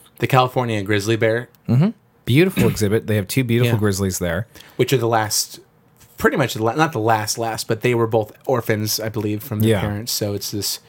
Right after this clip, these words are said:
Speaker 2: Very, the bears are becoming more and more <clears throat> rare, uh, here in California all the time. In fact, the short-faced bear is completely extinct now. The California
Speaker 1: Mm-hmm.
Speaker 2: short-faced bear is, is no longer
Speaker 1: Indeed.
Speaker 2: with us, except for on our flags. Only
Speaker 1: Yeah.
Speaker 2: on the flags of California does it exist now.
Speaker 1: Very sad.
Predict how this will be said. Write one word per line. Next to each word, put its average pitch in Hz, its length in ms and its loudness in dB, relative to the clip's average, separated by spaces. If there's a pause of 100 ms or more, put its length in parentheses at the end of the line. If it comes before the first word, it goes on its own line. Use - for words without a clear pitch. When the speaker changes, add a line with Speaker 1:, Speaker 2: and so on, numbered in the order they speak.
(140)
Speaker 2:
Very, 139 340 4
the 113 280 -4
bears 131 320 2
are 120 40 -4
becoming 110 340 2
more 113 180 6
and 110 80 2
more 104 340 2
<clears throat> - 20 -6
rare, 98 420 0 (500)
uh, 190 140 2
here 101 140 2
in 98 80 0
California 95 480 0
all 95 100 2
the 92 60 0
time. 92 240 0
In 90 40 -2
fact, 95 220 -2
the 95 60 -2
short-faced 107 500 0
bear 95 160 0
is 92 80 -4
completely 101 360 -2
extinct 82 380 -4
now. 80 280 -6
The - 60 -20
California 95 400 0
Speaker 1:
Mm-hmm. 92 80 -2
Speaker 2:
short-faced 90 380 -2
bear 80 140 -4
is, 82 240 -4
is 92 140 -4
no 95 120 2
longer 95 240 0
Speaker 1:
Indeed. 92 200 0
Speaker 2:
with - 20 -2
us, 80 220 -6 (400)
except 139 260 0
for 131 100 2
on 117 100 4
our 131 80 0
flags. 101 420 -2 (400)
Only 95 140 2
Speaker 1:
Yeah. 95 80 6
Speaker 2:
on 104 40 2
the - 60 0
flags 101 260 0
of 92 60 -6
California 101 420 0
does 87 160 -4
it 87 80 -4
exist 87 320 -4
now. 82 220 -6 (920)
Speaker 1:
Very 101 180 2
sad. 92 380 -2